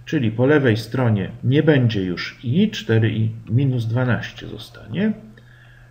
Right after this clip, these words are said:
a po prawej będzie siedem i minus cztery i, czyli trzy i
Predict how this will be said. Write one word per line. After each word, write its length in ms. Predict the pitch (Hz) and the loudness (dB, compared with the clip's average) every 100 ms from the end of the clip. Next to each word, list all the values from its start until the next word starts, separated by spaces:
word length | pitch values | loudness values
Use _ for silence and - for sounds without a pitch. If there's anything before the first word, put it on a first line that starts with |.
| - | -4
a 140 | 202 | -2
po 160 | 202 120 | -2 -6
prawej 400 | - 120 131 139 | 0 2 2 2
będzie 320 | 123 120 110 | 2 2 0
siedem 500 | - - 185 160 139 | 0 0 2 2 0
i 120 | 160 | 0
minus 340 | 151 139 131 - | 0 0 -2 -4
cztery 380 | - 139 131 123 | -4 0 0 0
i, 200 | 123 110 | -4 -6
czyli 400 | - 110 92 - - | -2 -2 -2 -8 -10
trzy 560 | - - - 165 127 120 | -6 -4 0 2 2 0
i 420 | 90 123 208 247 | -6 -2 -2 -2